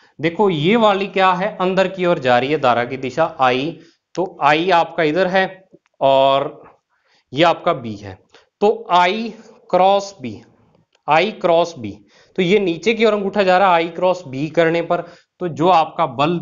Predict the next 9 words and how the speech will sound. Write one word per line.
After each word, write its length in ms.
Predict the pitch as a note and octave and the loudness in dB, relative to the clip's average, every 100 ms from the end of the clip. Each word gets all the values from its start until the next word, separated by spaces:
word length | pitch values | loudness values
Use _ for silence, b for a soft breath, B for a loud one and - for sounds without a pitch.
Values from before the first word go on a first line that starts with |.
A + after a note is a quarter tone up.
| F3 | -4
चौथा 320 | D#3+ D#3+ F3+ | -4 -2 0
आ 120 | C#3+ | 0
जाएगा 380 | A#2+ A#2 A2+ A#2+ D3 - - _ | 0 -4 -4 -4 -6 -10 -20 _
वो 180 | C3 E3 C#3+ | -12 -10 -6
ऐसे 300 | C3 - C#3+ | -6 -4 -4
लगेगा 480 | A#2 G#2+ A#2+ D3+ D3+ - | -2 -2 -2 -4 -4 -4
एफ़ 280 | C3 B2+ - | -2 -2 -6
फ़ोर 540 | D3 - - A2+ A#2+ B2+ | -12 -12 -8 -4 -4 -4
वेक्टर, 480 | A2 G2+ - G#2+ | -4 -6 -10 -16